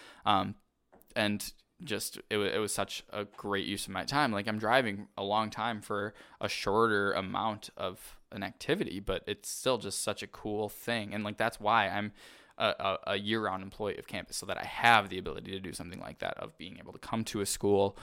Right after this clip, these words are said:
so far away and share what camp does and share the ministry of camp in a unique setting. Um, and so I've, I've done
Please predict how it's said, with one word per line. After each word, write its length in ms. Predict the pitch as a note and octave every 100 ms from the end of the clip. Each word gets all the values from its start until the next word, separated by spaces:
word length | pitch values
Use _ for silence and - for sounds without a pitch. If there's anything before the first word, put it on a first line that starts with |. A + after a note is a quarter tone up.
| - -
so 220 | - B2
far 260 | G#2+ G2+ G2+
away 380 | F#2+ F#2 F#2 A2
and 220 | G2+ F#2+
share 400 | - - G2+ F#2+
what 140 | F#2+ -
camp 260 | G#2+ F#2
does 360 | - F#2 F#2+ -
and 180 | F#2+ F#2+
share 500 | - - F#2 F2+ F#2+ - - _ _
the 160 | A2 G#2+
ministry 460 | G#2 G2 F#2+ G2
of 100 | F2
camp 260 | - F#2+ G2+
in 80 | F2+
a 40 |
unique 320 | B1+ D2 D2
setting. 300 | - F#2+ - - - _ -
Um, 300 | D2+ - - _ _ _ _ _ _ _ -
and 100 | C3
so 100 | B2
I've, 200 | G#2+ G#2+ -
I've 140 | A2+
done 320 | A2 G#2 F#2+